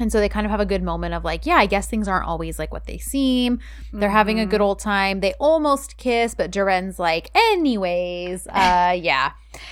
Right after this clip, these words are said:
Speaker 1: And they wind up having another run-in at the coffee bar at Art Life. This
Speaker 2: Mm-hmm.
Speaker 1: is when Engen messes up that sweet moment and asks about the proposal.
Speaker 2: Yeah.
Speaker 1: Um, so, you know, they have these moments, and then they wind up dancing together at Idon's party later when we get to.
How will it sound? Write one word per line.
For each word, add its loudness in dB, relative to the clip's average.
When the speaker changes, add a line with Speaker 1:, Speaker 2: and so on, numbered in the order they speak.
Speaker 1:
And -2
they 2
wind 0
up -2
having -2
another 0
run-in 0
at -6
the -4
coffee 0
bar 2
at 2
Art -2
Life. -2
This -8
Speaker 2:
Mm-hmm. -8
Speaker 1:
is -10
when -4
Engen -6
messes -10
up -2
that 0
sweet -8
moment -8
and -8
asks -8
about -6
the -14
proposal. -6
Speaker 2:
Yeah. -8
Speaker 1:
Um, -2
so, -4
you 0
know, 2
they 4
have -4
these -4
moments, -6
and -4
then -2
they 0
wind -2
up -8
dancing -4
together 0
at -2
Idon's -6
party 0
later -2
when -6
we -6
get -2
to. -4